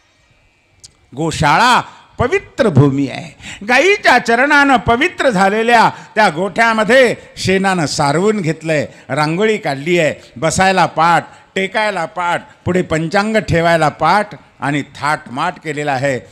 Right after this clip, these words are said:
आणि यथासांग अशा प्रकारे गर्गाचार्यांना आणून आसनावर बसवलेलं आहे. समोर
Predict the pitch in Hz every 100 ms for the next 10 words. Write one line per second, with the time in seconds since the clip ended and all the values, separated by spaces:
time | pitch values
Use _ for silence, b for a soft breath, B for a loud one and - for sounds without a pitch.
0 | B 131 139 131 147 131 - 143 160 151
1 | 147 135 123 131 131 127 120 123 131 131
2 | 151 135 135 131 131 131 127 131 - 131
3 | 127 127 127 123 117 131 127 127 127 123
4 | 123 110 b b b 135 123 131